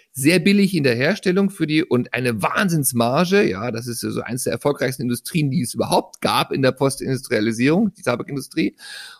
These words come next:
Das sind die Zigaretten, die heute verkauft werden. Sie verbrennen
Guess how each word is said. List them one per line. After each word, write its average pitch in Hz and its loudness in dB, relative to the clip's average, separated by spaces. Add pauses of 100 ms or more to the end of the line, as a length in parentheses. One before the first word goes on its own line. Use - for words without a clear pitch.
Das 190 4
sind 208 6
die 156 2
Zigaretten, 180 4
die 165 2 (120)
heute 131 4
verkauft 104 -8
werden. - -18
Sie 107 -12
verbrennen 185 2